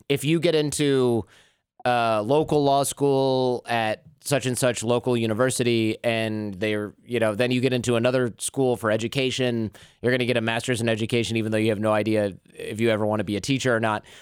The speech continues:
Uh, and then you get into some other program, but then you get into, like, this amazing program that you basically have no business being in, but that guarantees future career success. You just pick that one.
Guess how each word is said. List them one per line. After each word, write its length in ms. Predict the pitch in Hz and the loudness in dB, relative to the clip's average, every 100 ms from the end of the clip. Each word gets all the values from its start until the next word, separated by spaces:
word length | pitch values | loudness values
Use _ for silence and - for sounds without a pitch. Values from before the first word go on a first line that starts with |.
| - - | -12 -4
Uh, 180 | 123 120 | -2 0
and 160 | 147 | 0
then 80 | 147 | 2
you 100 | 139 | 2
get 140 | 135 135 | 2 0
into 260 | 131 135 | 0 -2
some 220 | 117 123 | -2 0
other 160 | 143 165 | 2 2
program, 560 | 147 151 131 135 123 120 | 2 0 2 2 0 -2
but 120 | 165 | 0
then 120 | 170 | 0
you 100 | 185 | 0
get 120 | 170 170 | 0 0
into, 140 | 165 | 0
like, 220 | 147 131 | 0 0
this 140 | 131 131 | 0 0
amazing 540 | 123 135 151 147 151 | 0 2 0 0 0
program 420 | 147 139 127 120 | 2 2 2 0
that 60 | 120 | 0
you 100 | 123 | 0
basically 320 | 131 131 135 | 0 0 0
have 100 | 117 | 0
no 180 | 117 120 | 2 2
business 380 | 117 123 120 101 | 2 0 0 0
being 300 | 113 110 117 | 0 0 0
in, 100 | 123 | 0
but 120 | 117 | 0
that 120 | 110 | -2
guarantees 580 | 107 117 110 107 113 110 | -2 0 0 0 -2 -2
future 320 | - 113 117 | -2 -2 -2
career 300 | 104 107 98 | -2 -2 -2
success. 360 | 101 127 131 127 | -2 -2 -2 -2
You 80 | 131 | -2
just 140 | 131 | 0
pick 160 | 127 117 | -2 0
that 220 | 110 87 | -2 -2
one. 160 | 85 | -10